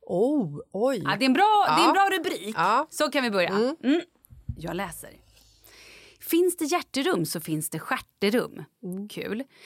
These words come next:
Speaker 2: När paret Taya och Sean träffade paret Alicia och Tyler så började det slå gnistor rejält.
Speaker 1: Ja.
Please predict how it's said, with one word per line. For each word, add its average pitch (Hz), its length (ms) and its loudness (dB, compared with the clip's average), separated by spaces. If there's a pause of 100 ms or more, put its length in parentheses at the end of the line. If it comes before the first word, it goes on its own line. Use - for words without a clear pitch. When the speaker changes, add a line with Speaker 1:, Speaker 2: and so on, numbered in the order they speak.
(140)
Speaker 2:
När 285 140 2
paret 330 720 2 (800)
Taya 240 520 2
och - 200 -4
Sean 190 600 0 (180)
träffade 180 360 -2
paret 170 380 -4
Alicia 202 480 0
och 208 120 -10
Tyler 160 540 0 (280)
så - 180 -2
började 185 520 0
det 156 100 -2
slå 143 360 -6 (100)
gnistor 160 640 -4 (200)
rejält. 165 960 -8 (100)
Speaker 1:
Ja. 151 280 -8